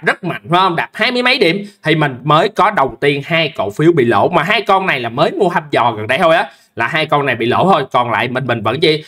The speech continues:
Bên mình vẫn lời bình thường và không có mất cái gì cả. Cổ phiếu mình thậm chí là gì? Thậm chí là vẫn xanh. Ví dụ anh chị thấy con V C I hôm nay không? Bên mình vẫn giữ bình thường và bên mình vẫn có cổ phiếu xanh bình thường. Thì Quang sẽ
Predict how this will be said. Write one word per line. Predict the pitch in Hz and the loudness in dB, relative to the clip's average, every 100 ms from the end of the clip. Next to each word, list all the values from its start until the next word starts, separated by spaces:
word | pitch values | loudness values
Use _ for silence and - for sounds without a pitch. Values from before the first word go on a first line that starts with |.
| _ | _
Bên | 147 151 | -2 0
mình | 143 120 | -2 0
vẫn | 117 165 | -2 2
lời | 170 143 131 | 2 2 0
bình | 123 117 | -2 -4
thường | 131 110 98 | -4 -4 -4
và | |
không | - 226 202 | -4 -4 0
có | 208 | 0
mất | 226 240 | 0 -4
cái | 277 | -6
gì | 151 - | -4 -2
cả. | 104 - | -4 -4
Cổ | 113 | -4
phiếu | 120 202 | 2 2
mình | 214 - | 2 -4
thậm | 139 | 0
chí | 190 | 0
là | 247 | 2
gì? | 170 170 170 - _ | 2 0 -2 -12 _
Thậm | 120 123 | -8 -2
chí | 202 | 0
là | 170 | 0
vẫn | 117 131 | -2 -4
xanh. | 202 180 175 | -4 -2 -2
Ví | 208 | 2
dụ | 165 | 2
anh | 151 | 2
chị | 160 | 0
thấy | 202 | 0
con | 175 165 | 0 2
V | |
C | 175 170 | 0 0
I | 196 175 | -2 0
hôm | 160 | 0
nay | 165 165 | 0 0
không? | 143 - _ | -2 -6 _
Bên | 143 156 | -2 0
mình | 139 117 | -2 -2
vẫn | 123 175 | -2 0
giữ | 131 | 0
bình | 143 135 | 0 0
thường | 131 104 | -2 0
và | 120 | 0
bên | 139 139 | 0 -2
mình | 123 117 | -6 -4
vẫn | 104 110 | -6 -2
có | - 214 | 0 0
cổ | 95 | -4
phiếu | 139 151 | -4 -4
xanh | 185 151 | -2 -4
bình | 120 110 | -6 -6
thường. | 127 - | -6 -4
Thì | 127 | -4
Quang | 123 | 0
sẽ | 147 | -2